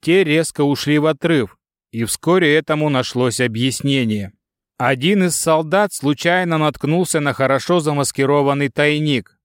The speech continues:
Там могло быть что угодно. Помня о бомбардировке противника, Али очень хотел, чтобы тайник оказался могилой какого-нибудь диверсанта,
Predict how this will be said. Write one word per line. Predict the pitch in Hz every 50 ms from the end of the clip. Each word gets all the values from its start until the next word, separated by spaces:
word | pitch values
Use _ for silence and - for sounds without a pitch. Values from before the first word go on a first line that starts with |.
| _ _ _ _ _ _ _ _ -
Там | 123 147 165 170
могло | 160 160 165 151 139 151 156 170 170
быть | 147 151 160 -
что | - - - 156 156
угодно. | 156 156 151 135 156 165 160 151 107 107 107 101 90 - _ _ _ _ _ _ _ _ _ _
Помня | - 160 185 202 202 202 190 180 165 151 -
о | - 139 151
бомбардировке | 143 131 165 170 170 165 156 175 170 160 143 160 170 165 180 185 165 - - 147
противника, | 127 - 139 143 147 - - 208 233 220 180 160 139 110 - 123 107 104 92 90 _ _ _ _ _ _ _ _
Али | _ 135 135 151 180 226 247
очень | 214 196 214 208 - - 180 160 143
хотел, | - 147 139 135 123 - - 196 214 208
чтобы | 180 - - 156 151 151 156 135
тайник | - 139 135 135 135 143 165 185 165 -
оказался | 151 127 - 139 139 117 127 156 156 156 - - 151 143
могилой | 143 139 139 123 123 147 160 156 151 147
какого-нибудь | 120 - 135 120 - 151 156 143 143 143 147 147 147 151 147 131
диверсанта, | 131 147 151 151 160 151 - - - 185 175 160 139 117 - 110 101 95